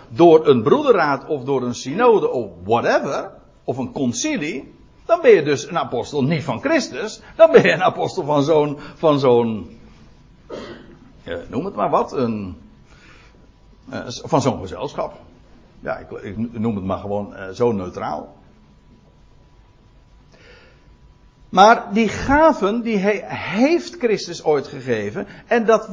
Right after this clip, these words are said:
was ook inderdaad, dat had een doel. En hij, en die houden ook op, totdat wij allen zouden bereiken. En weet u wat men dan meestal doet?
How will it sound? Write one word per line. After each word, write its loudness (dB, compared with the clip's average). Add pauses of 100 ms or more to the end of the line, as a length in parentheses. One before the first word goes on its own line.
was 2
ook 2
inderdaad, -2 (520)
dat 2
had 2
een 0
doel. 6 (360)
En 4
hij, -2 (1160)
en 0
die -4 (920)
houden 6
ook 2
op, 4 (380)
totdat 4
wij 0
allen 0
zouden -2
bereiken. -4
En -6
weet -2
u -8
wat -4
men -6
dan 0
meestal -6
doet? -2